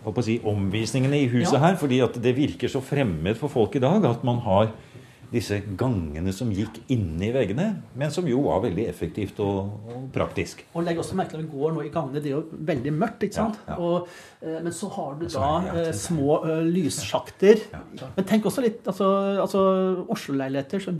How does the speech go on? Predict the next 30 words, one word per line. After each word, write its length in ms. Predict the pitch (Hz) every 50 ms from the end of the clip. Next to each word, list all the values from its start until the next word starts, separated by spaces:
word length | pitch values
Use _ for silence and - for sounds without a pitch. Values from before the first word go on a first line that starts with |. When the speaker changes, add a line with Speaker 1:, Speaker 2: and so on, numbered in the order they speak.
| 151
Speaker 2:
bygd 100 | 165 165
før 180 | - - 165 156
nitten 200 | 170 160 - 165
tjue, 180 | 160 - 190 156 170 233 339 - -
Speaker 1:
Ja. 260 | - - - 87 110 104
Speaker 2:
så 180 | - - 202 180
er 20 |
det 80 | 165 175
alltid 440 | - 139 120 - - 180 190 202 -
et 160 | 185 175 -
glass 420 | - 156 156 - - - - - - -
i 120 | 180 165
vinduet 360 | 165 180 160 131 113 117 139 160
mot 200 | 156 135 143 -
kjøkken 420 | - - 120 - - - 170 175 185
og 140 | 156 147 151
mot, 220 | 143 143 143 143 - -
Speaker 1:
Mm. 160 | 156 151 147
Speaker 2:
eh, 40 | 147
mot 220 | 151 151 156 -
gang 260 | - 185 220 349 - -
for 140 | - - 196
å 120 | 185 202 208
slippe 360 | 202 - - 214 - - -
inn 100 | 139 147
dagslys. 460 | 147 - - - - 107 104 104 - - - - - -
Speaker 1:
Nettopp. 380 | 71 - - - - - - - - - - 92 87 - - - - -
Speaker 2:
Så 120 | - 139 -
i 120 | - - -
prinsippet. 400 | - - - - - - - 92